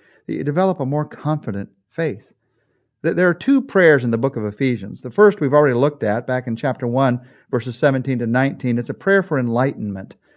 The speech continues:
"I pray that the eyes of your heart would be enlightened." Here is the second prayer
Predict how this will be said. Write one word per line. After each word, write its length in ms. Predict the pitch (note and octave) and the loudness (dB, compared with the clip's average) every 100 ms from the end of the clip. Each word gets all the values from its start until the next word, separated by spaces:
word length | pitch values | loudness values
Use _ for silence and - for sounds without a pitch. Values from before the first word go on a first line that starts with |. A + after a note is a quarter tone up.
| _ - | _ -12
"I 60 | G#2 | -6
pray 220 | D#3 C#3+ | 0 2
that 120 | C3+ | 0
the 120 | C3 | -2
eyes 280 | A#2+ B2+ A#2+ | 2 2 0
of 100 | A2 | -4
your 120 | A2+ | -6
heart 260 | - B2+ A#2 | -4 -2 -2
would 140 | A#2 | -6
be 100 | G#2+ | -6
enlightened." 560 | G#2 G2+ G#2+ G#2 G#2+ - _ _ _ _ _ | -8 -6 -6 -6 -12 -16 _ _ _ _ _
Here 300 | A#3+ A#3+ F#3 | 4 6 6
is 80 | |
the 100 | D#3 | 2
second 380 | C#3+ G3 F#3 A#2 | 0 0 0 -4
prayer 340 | - G2+ F#2+ | -2 -2 -4